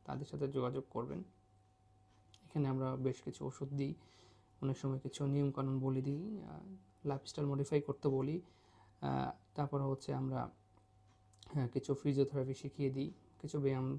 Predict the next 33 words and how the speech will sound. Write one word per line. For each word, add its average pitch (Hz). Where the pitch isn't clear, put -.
দেখাই 135
দিই। 135
অনেক 160
সময় 165
ফিজিওথেরাপিস্টের 156
কাছেও 143
পাঠিয়ে 139
দিই 156
যদি 139
প্রয়োজন 139
পড়ে, 135
আহ, 135
ফিজিওথেরাপি 135
নেওয়ার 135
জন্য। 127
ঠিকমতো 156
চিকিৎসা 143
নিলে 143
ওষুধ 139
বড়ি 135
খেলে, 127
ব্যায়াম 131
করলে, 135
নিয়ম 160
মানলে 131
একটা 214
majority 160
portion 147
of 143
patient 143
মোটামুটি 139
ভালো 131
থাকে। 123